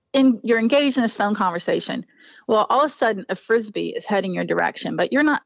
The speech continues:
you're not playing Frisbee. So you're not focused on the Frisbee, but that if it, if it was up to your conscious mind, it would look up in slow motion. It would be like, "What is that flying at my head?" And then it would go, <laughs> "Oh, I should stop it with my hand 'cause it's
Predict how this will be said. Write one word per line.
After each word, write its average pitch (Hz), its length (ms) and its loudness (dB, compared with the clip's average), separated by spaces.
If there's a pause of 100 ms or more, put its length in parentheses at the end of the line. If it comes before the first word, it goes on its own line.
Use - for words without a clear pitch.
you're 269 100 0
not 294 200 -2
playing 277 260 2
Frisbee. 196 540 0
So - 160 -2
you're 240 80 4
not 247 240 -2
focused 247 420 -2
on 202 140 0
the 202 60 -2
Frisbee, 214 600 -2 (540)
but 220 140 0
that 320 260 2 (500)
if 240 160 -2
it, - 180 2 (160)
if 247 160 0
it 320 80 2
was 320 220 0
up 269 160 0
to - 140 -2
your 214 100 2
conscious 220 520 -2
mind, 180 580 -2 (100)
it 226 160 2
would 190 160 2
look 214 280 2
up 339 320 0
in 202 140 -4
slow 247 300 0
motion. 208 640 -4
It 226 120 0
would 214 160 2
be 208 160 2
like, 196 260 0
"What 190 280 2
is 349 160 -2
that 320 360 -2
flying 180 440 -2
at 226 100 -6
my 262 120 0
head?" 311 360 -4 (220)
And 220 160 2
then 277 80 4
it - 60 -2
would 233 180 0
go, 208 220 2
<laughs> - 60 -6
"Oh, 247 440 4
I 202 180 2
should 240 280 -2
stop 339 400 0
it 202 160 0
with 202 160 0
my 214 200 0
hand 214 560 0
'cause 185 200 -4
it's 185 200 -4